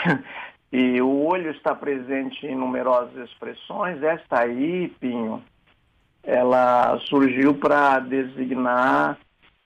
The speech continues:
a pessoa que deseja mais do que deve ou mais do que pode. Então, a expressão criada, o povo é muito criativo nas suas comparações, é,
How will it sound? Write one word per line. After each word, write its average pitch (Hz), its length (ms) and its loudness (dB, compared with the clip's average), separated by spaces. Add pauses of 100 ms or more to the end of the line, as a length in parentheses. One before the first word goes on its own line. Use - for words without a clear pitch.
a 120 100 0
pessoa 127 640 2
que 127 1000 2
deseja 120 800 0
mais 117 500 -2
do 123 120 -10
que - 180 -14
deve 151 560 0
ou 117 80 -4
mais 117 420 -6
do 120 100 -14
que - 100 -16
pode. 135 640 -2
Então, 135 540 -2
a 131 180 2
expressão 135 720 -4
criada, 131 840 0 (480)
o 131 80 -2
povo 143 320 0
é 143 40 0
muito 147 280 -4
criativo 151 720 -4
nas 120 160 -2
suas 123 300 -2
comparações, 127 840 -2
é, 190 160 -8